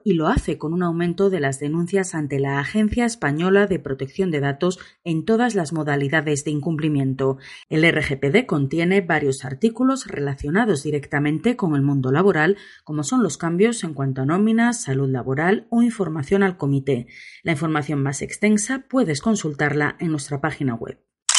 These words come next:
En cuanto a formación, se ha celebrado en la sede confederal de Santa Bárbara el seminario técnico con la participación de veinticinco delegados de todos los territorios y federaciones, centrado en la comunicación para la influencia,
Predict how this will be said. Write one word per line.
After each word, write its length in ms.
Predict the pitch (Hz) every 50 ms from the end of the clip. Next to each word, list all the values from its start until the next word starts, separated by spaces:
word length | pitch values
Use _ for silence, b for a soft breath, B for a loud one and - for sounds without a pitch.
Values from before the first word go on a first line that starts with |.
| - - - - _ -
En 140 | - 180 165
cuanto 180 | 170 160 151
a 40 | 160
formación, 480 | 135 - 180 180 202 202 - 196 185 202
se 100 | 202 220
ha 20 |
celebrado 460 | - - 156 147 139 147 165 185 220
en 60 | 240 214
la 100 | 165 135
sede 260 | - - 165 160 151
confederal 640 | 160 151 143 135 147 139 139 143 170 240 254 220
de 80 | 175 156
Santa 320 | 135 - 151 151 147 151
Bárbara 400 | 147 160 156 156 156 165 165 170
el 100 | 165 170
seminario 600 | 170 - - 139 135 143 147 170 190 180 156 143
técnico 500 | - 165 151 180 185 196 196 220 226 220
con 180 | - 175 156 147
la 140 | 147 135 139
participación 880 | 143 139 135 - 147 131 - 143 131 143 135 - - 220 233 247 240
de 80 | 202 185
veinticinco 720 | - - 151 151 151 139 151 135 - 233 240 240 254 254
delegados 480 | 226 190 165 147 156 170 170 196 214 208
de 120 | 180 147
todos 300 | 139 151 143 143 139 127
los 140 | 135 127 -
territorios 600 | - 143 131 143 135 135 208 202 185 156 135 -
y 40 | 135
federaciones, 760 | 131 135 127 135 151 175 190 185 - 196 170 156 165 202 202 B B B B B B B
centrado 600 | - 170 170 170 214 214 254 254 285 285 277 - -
en 160 | 190 175 165
la 160 | 160 156 156
comunicación 720 | - 160 156 156 160 156 156 156 147 - - 240 262 277 269
para 160 | 269 196 165
la 100 | 151 147
influencia, 720 | 147 143 135 - 151 160 160 147 139 135 - 135 135 131